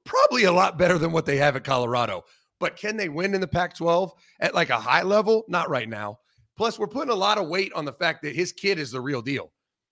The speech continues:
I mean, his kid was a good player at Jackson State, but he handed him the keys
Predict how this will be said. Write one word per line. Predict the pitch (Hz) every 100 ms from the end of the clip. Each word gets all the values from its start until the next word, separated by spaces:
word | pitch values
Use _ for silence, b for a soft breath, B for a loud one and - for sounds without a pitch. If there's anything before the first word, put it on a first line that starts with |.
| _ -
I |
mean, | 180 170
his | 214
kid | - 294
was | 277 180
a |
good | 151 101 226 202
player | - 220 208 160
at |
Jackson | 117 170 - 131
State, | - - 160 95 _ _ _ _ _ -
but | 156
he |
handed | 139 226 294
him | 190
the | 165
keys | - 240 202 170